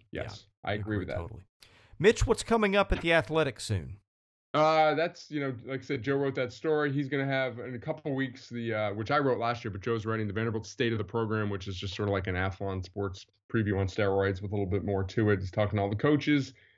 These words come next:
Speaker 2: and stuff. Um, so yeah, just, uh, some, more, more of the same. Lot, lot of spring football coverage coming up.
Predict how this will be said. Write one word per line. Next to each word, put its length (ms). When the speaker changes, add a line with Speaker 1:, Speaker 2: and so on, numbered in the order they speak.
Speaker 2:
and 180
stuff. 560
Um, 560
so 500
yeah, 240
just, 320
uh, 220
some, 300
more, 260
more 200
of 60
the 60
same. 300
Lot, 160
lot 160
of 60
spring 240
football 300
coverage 500
coming 180
up. 140